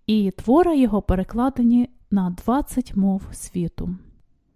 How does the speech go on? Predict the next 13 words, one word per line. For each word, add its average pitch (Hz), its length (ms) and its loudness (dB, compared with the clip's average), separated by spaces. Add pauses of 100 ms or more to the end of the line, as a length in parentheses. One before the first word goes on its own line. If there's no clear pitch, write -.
(160)
Народився 240 640 4
майбутній 269 440 4
письменник 269 600 0
чотирнадцятого 214 840 0
травня 277 520 4 (400)
тисяча 311 500 0
вісімсот 208 580 0
сімдесят 196 460 0
першого 240 500 0
року 220 360 0
в - 80 -6
селі 233 380 0
Русів 214 540 4